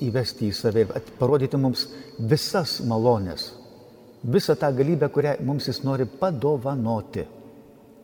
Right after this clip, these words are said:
Bet turime būti pasiruošę. Kaip ir sako psalmės, „Padaryk mane, Dieve, didžią dvasį.“ Dvidešimt pirmo amžiaus problema, žmogus nebemyli ko?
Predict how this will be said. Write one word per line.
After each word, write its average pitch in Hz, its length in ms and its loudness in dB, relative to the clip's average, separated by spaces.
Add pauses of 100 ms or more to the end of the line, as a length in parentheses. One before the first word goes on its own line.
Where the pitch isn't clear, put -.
(1080)
Bet 117 160 2
turime 117 260 4
būti 101 280 -2
pasiruošę. 151 600 -2 (560)
Kaip 135 180 0
ir 123 200 2
sako 123 320 -2
psalmės, 135 580 0 (260)
„Padaryk 131 340 4
mane, 151 220 2
Dieve, 127 380 2 (220)
didžią 170 500 0 (160)
dvasį.“ 113 880 -4 (1900)
Dvidešimt 127 520 2
pirmo 131 220 4
amžiaus 120 320 0
problema, 120 560 2 (640)
žmogus 107 720 0 (300)
nebemyli 110 840 0 (380)
ko? 110 260 2